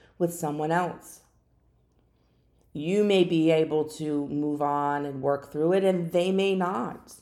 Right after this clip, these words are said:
And so it's, it's open-ended. There's no closure. There's no resolve. And so you still feel that weighing on you, even though you may have tried.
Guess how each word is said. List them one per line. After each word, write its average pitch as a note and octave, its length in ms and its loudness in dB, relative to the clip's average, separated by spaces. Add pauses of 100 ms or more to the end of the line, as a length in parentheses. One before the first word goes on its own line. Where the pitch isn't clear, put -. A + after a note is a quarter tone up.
(720)
And E3+ 200 -2
so F3 440 4
it's, - 380 -2 (440)
it's D#3 340 -2
open-ended. E3+ 880 0 (580)
There's C#3+ 380 0
no D3+ 180 2
closure. C3 840 -2
There's B2 380 0
no C#3+ 180 -2
resolve. D3 800 -2
And A2 140 -10
so C#3+ 140 -2
you C#3+ 260 -4 (260)
still - 460 2
feel F#3 680 2
that - 360 -8 (440)
weighing F3 520 2
on B2+ 240 -2
you, B2 100 -4
even G#3+ 300 4
though A3 100 8
you G3+ 220 0
may G3 160 -2
have G3+ 220 -2
tried. E3 580 0